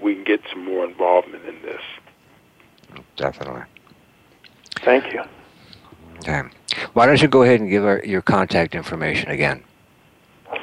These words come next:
Speaker 3: Uh, Tools for Troops, that is, uh, Figure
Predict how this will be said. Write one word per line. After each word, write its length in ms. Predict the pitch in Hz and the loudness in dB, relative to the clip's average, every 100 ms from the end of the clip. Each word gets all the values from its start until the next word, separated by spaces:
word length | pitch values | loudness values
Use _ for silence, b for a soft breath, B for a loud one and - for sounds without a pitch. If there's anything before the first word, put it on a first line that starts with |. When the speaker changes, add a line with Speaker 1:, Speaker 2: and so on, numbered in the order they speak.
| B B B B B B B - | B B B B B B B 0
Speaker 3:
Uh, 320 | 139 139 135 135 - - - - _ - _ - | 4 6 6 4 -4 -8 -10 -20 _ -20 _ 2
Tools 220 | - 185 180 | 6 6 6
for 80 | 180 | 2
Troops, 420 | - 170 180 180 - | 4 8 8 6 4
that 180 | 143 143 | 6 8
is, 100 | 135 - 151 | 6 4 2
uh, 160 | 151 123 - | 6 6 6
Figure 220 | 170 156 | 6 6